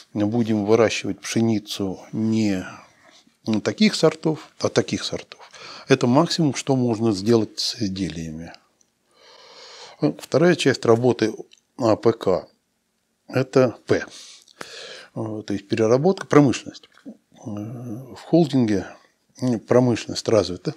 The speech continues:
Сегодня вообще любое маломальски развитое сельскохозяйственное производство, сельскохозяйственный холдинг,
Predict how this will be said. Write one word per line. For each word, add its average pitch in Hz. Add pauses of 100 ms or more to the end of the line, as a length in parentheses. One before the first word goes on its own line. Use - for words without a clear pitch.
(480)
Сегодня 135
вообще 113 (1200)
любое 127
маломальски 113
развитое 95 (680)
сельскохозяйственное 104
производство, 123
сельскохозяйственный 110
холдинг, 107